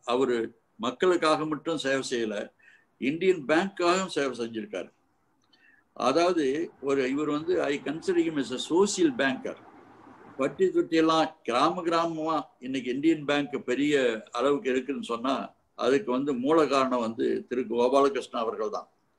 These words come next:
ஏன்னா, he is a social banker. அவரு அழகாக சொன்னாரு விஸ்வநாதன், இது தமிழ்நாட்டுல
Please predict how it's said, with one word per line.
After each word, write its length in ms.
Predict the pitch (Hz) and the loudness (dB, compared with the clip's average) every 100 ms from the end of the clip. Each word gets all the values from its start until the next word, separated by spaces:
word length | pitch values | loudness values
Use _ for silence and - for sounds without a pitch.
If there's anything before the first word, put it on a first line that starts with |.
| _ _ - - - - _ _ - | _ _ -20 -20 -20 -20 _ _ -2
ஏன்னா, 240 | 123 127 | 2 2
he 280 | 117 117 160 | 2 4 4
is 120 | 160 | 4
a 60 | 147 - | 0 2
social 440 | 170 208 202 165 | 4 4 4 2
banker. 440 | 127 143 120 98 - _ _ | 4 0 0 -8 -12 _ _
அவரு 600 | 123 127 123 123 117 - | -4 0 0 0 -2 -6
அழகாக 720 | 117 123 156 175 175 175 170 | -4 0 2 2 0 -2 -8
சொன்னாரு 380 | 147 135 117 113 - _ _ _ _ _ | -6 -4 -4 -6 -12 _ _ _ _ _
விஸ்வநாதன், 640 | - 113 151 139 117 117 131 _ _ _ _ _ _ _ _ - | -12 -8 -4 -2 -2 -6 -12 _ _ _ _ _ _ _ _ -12
இது 720 | 123 117 113 110 104 101 - _ _ _ _ _ _ _ _ _ _ _ - - - | -6 -2 -2 -2 -2 -4 -10 _ _ _ _ _ _ _ _ _ _ _ -20 -14 -4
தமிழ்நாட்டுல 800 | 120 165 175 175 139 117 104 | -2 0 0 0 0 -2 -4